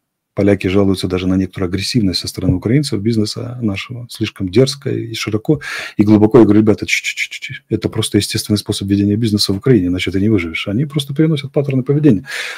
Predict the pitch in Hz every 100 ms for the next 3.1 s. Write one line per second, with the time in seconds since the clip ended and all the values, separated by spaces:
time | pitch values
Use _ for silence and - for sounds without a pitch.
0 | - - - - - 151 196 - - 170
1 | 151 147 139 151 143 120 123 180 165 107
2 | 101 95 147 101 95 104 98 95 95 139
3 | 147